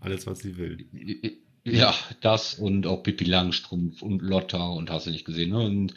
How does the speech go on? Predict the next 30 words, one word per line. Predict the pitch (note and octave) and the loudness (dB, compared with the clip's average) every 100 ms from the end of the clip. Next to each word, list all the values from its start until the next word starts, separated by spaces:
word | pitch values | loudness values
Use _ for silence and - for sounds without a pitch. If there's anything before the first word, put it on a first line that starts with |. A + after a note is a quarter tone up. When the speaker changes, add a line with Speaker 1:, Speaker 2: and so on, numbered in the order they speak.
| - - - | -12 -20 -10
Speaker 2:
sobald | G#2 A2+ A#2 | 0 4 6
die | A#2 | 6
Sonne | A2+ A#2+ | 6 6
draußen | A2+ A#2 A2 G#2+ | 6 4 4 6
war, | G#2+ | 6
war | G#2 G2 | 6 4
sie | G2 | 2
draußen. | E2+ E2+ D#2 - - _ _ _ - - - _ _ | -2 -2 -4 -6 -10 _ _ _ -20 -20 -20 _ _
Ne? | - F#2+ - | 0 0 0
Also | F#2 F#2+ F#2 F#2 - _ _ _ _ _ _ _ _ _ - - G#2+ G#2 - | 0 2 2 -2 -8 _ _ _ _ _ _ _ _ _ -20 -20 -18 -18 -4
war | F#2+ | 0
alles | F#2 F#2 - | 2 0 -4
ganz | G2+ F#2 - - - - _ _ _ _ _ _ _ - - - - - _ _ | -4 -4 -4 -12 -14 -18 _ _ _ _ _ _ _ -20 -20 -20 -20 -20 _ _
schön | - B2 G2+ | 4 6 8
halt | F2 E2+ | 4 0
die | D#2+ | -6
Zeit | - D#2 E2 | -6 -6 -8
mit | - | -14
ihr | E2 | -10
auch. | E2 E2 - _ _ | -10 -10 -14 _ _
Speaker 1:
Ja, | A#2 G#2 | -2 -2
ich | F2 - | -2 -4
kann | F#2 | -4
das | F2+ - | -4 -2
sehr, | F#2 | -2
sehr | F#2 F#2 | -2 -4
gut | F#2+ G2 | -4 -4
nachvollziehen. | F#2+ - - - - E2+ E2+ E2 | -4 -4 -10 -10 -6 -4 -4 -6
Ähm, | E2+ F2 E2+ E2+ F2+ F2 _ _ _ _ _ _ | -6 -8 -8 -8 -12 -18 _ _ _ _ _ _
ja, | - | -14